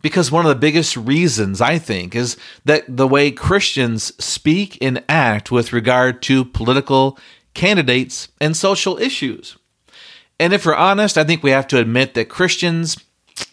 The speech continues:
can look and sound pretty ugly when we talk about politics, especially when we do it online. I mean, have you ever known anyone in your church or among your friends in,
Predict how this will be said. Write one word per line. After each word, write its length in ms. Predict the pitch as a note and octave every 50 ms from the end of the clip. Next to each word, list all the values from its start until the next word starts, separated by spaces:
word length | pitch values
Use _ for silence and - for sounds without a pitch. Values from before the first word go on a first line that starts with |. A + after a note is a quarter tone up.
| _ _ -
can 180 | B2 A#2 A2
look 160 | B2 C3+ - C3+
and 120 | A2+ G#2+
sound 320 | - - G#2+ A2 G#2+ G2+
pretty 300 | - B2+ A2 G#2 G2+ - -
ugly 340 | G2+ F#2+ G2 F#2+ F#2 F2 F#2+
when 120 | G#2+ G#2+
we 100 | G#2+ F2+
talk 240 | - A#2 G2+ - -
about 240 | G2 G2 F2 - -
politics, 640 | A2 G2 F2+ F2+ - - G2+ - - - - - - _ - - - - - _ -
especially 840 | A#2+ A#2+ - - - E3+ F3 E3+ - - D#3+ D#3+ E3 E3 E3 D#3+ _ _ _ _ -
when 160 | C3 C3 B2+
we 100 | B2 A2+
do 220 | G#2 A2+ A2 A2+
it 120 | A#2+ A#2 -
online. 580 | G#2 G#2+ G#2+ G#2 G#2 G#2 G2+ F#2+ F#2+ F#2 G2 - _ _ _ _ _ _ _ _ _ - - - - -
I 80 | D#3 F3
mean, 160 | F3 E3 D#3+
have 180 | D#3 D3+ C#3
you 80 | C#3 D3
ever 140 | D3 C#3+ C3
known 320 | A#2+ A#2+ B2 C3 C#3 C#3
anyone 520 | C3 C3+ C3+ C3+ B2+ B2 B2 B2+ C3 C3 -
in 180 | - A#2+ A#2
your 100 | A2+ G#2+
church 480 | G2 - - C3 C3 C3 C#3 C3+ - -
or 120 | C3+ B2 A#2+
among 260 | A2 A#2 B2+ C3+ C3+
your 140 | B2 A2+ G#2+
friends 580 | - - - B2 B2 B2+ C3+ D3 D#3 D3+ -
in, 180 | B2 A2 A2